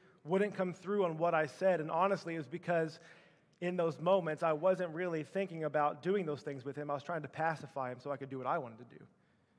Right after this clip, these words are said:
So finally, my stepmom talked with me, and she said, "You can't tell him that you're gonna do something with him later and then never do it. Because when you leave and you think you've pacified him, he's still holding on to these things.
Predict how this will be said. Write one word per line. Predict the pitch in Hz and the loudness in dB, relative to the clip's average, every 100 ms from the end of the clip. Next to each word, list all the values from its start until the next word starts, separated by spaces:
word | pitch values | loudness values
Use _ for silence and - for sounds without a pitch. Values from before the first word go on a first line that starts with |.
| _ _ _ | _ _ _
So | 247 | 8
finally, | - 247 277 240 | 8 8 8 6
my | 202 180 | 4 6
stepmom | 254 226 196 185 185 | 6 6 4 2 -2
talked | 220 269 - | 2 2 0
with | 165 | -8
me, | 151 147 | -6 -4
and | 160 | -4
she | 180 | -6
said, | - 185 170 | 0 0 0
"You | |
can't | 175 254 285 - | -2 0 -2 0
tell | 233 262 | 4 4
him | 214 175 175 - - - - | 4 0 -2 -10 -20 -10 0
that | 208 | 2
you're | 196 | 2
gonna | 220 240 | 2 2
do | 160 180 262 | 0 0 0
something | - 196 165 175 | 0 0 0 -2
with | 180 | -2
him | 180 | -2
later | 160 202 202 180 | 0 4 4 2
and | 180 196 | 0 0
then | 190 | 4
never | 208 180 160 | 4 4 0
do | 139 233 | -2 -2
it. | 143 - - - _ _ _ _ _ _ | -2 -6 -14 -20 _ _ _ _ _ _
Because | 185 190 190 147 | -4 2 2 2
when | 190 180 | -2 0
you | 247 214 | 0 2
leave | 208 233 185 | 2 2 0
and | 185 | -2
you | 214 | -2
think | 220 190 | -2 -4
you've | 185 185 | -4 0
pacified | 202 240 185 165 156 151 | 2 2 0 -2 2 2
him, | 160 156 | 0 -2
he's | 233 | -6
still | - 190 | -4 -4
holding | 156 175 165 | -2 -4 -2
on | 165 226 220 | 0 0 0
to | 170 | -6
these | 131 120 | -10 -12
things. | 123 120 - - | -14 -14 -20 -20